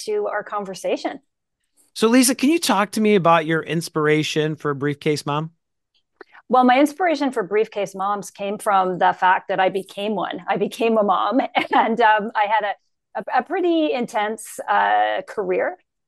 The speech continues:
Speaker 1: And I couldn't, I was trying to figure out, how do I do it? Like,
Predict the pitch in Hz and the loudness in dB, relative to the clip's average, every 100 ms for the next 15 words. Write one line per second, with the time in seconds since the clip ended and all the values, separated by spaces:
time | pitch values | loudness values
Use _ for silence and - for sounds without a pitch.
0 | - 226 226 220 214 214 190 - 208 202 | -2 2 2 2 0 -4 -6 -2 2 2
1 | 202 196 - 277 294 247 220 - - _ | 0 -6 -14 -10 -8 -8 -10 -14 -18 _
2 | _ 220 214 269 254 - 254 247 202 240 | _ -10 -6 -4 -2 0 2 2 2 0
3 | 277 269 220 190 254 185 143 185 | 2 2 2 -2 -4 -4 -6 -10